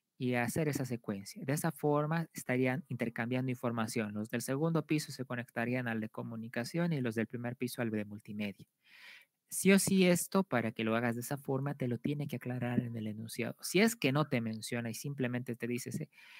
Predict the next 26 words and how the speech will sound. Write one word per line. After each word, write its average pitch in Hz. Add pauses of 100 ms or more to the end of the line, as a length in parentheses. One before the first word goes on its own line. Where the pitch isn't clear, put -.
(140)
solo 180
un 190
servidor", 156
manejas 113
de 113
la 110
forma 120
que -
hemos 113
ido 113
resolviendo. 104 (1500)
Me 143
recuerdo 220
que 165
les 139
va 151
a 147
dar, 160
siempre 196
da 170
una 165
práctica 160 (420)
donde 123
hay 143
tres 208
servidores 165